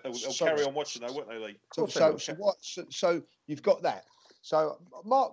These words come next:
Speaker 2: my, a couple of my mates are very, very passionate Arsenal fans, and this is how they see Arsenal on T V, and I, I don't disagree with them.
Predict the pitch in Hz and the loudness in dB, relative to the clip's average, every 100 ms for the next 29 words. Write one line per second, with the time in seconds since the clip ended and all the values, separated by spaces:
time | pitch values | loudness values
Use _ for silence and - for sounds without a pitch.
0 | - 226 240 - 262 233 190 180 156 143 | -2 2 2 2 -4 -2 -2 0 2 0
1 | 143 - 151 185 170 147 151 - 143 - | -2 -8 -4 -2 -2 -2 -4 -2 -4 -4
2 | 127 127 120 - 101 - 98 95 98 139 | -6 -2 -2 -4 -16 -12 -12 -12 -12 -6
3 | 175 180 165 147 143 135 - 123 127 113 | -6 -2 0 2 2 0 -2 0 0 -2
4 | 117 110 - 110 104 117 107 101 104 - | -8 -10 -6 -6 -6 -6 -4 -4 -6 -8
5 | _ - 147 180 175 175 240 220 - 190 | _ -2 2 2 2 2 2 2 -2 -4
6 | 175 190 156 101 85 | -2 0 2 0 -8